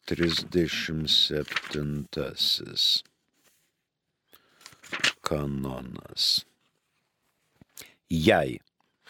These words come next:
netrukdo svarbi priežastis, bažnyčia, kurioje laikoma švenčiausioji Eucharistija,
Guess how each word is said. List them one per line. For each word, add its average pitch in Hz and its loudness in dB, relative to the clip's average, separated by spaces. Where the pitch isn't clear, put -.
netrukdo 95 4
svarbi 95 4
priežastis, 82 4
bažnyčia, 95 4
kurioje 98 4
laikoma 98 4
švenčiausioji 95 4
Eucharistija, 90 2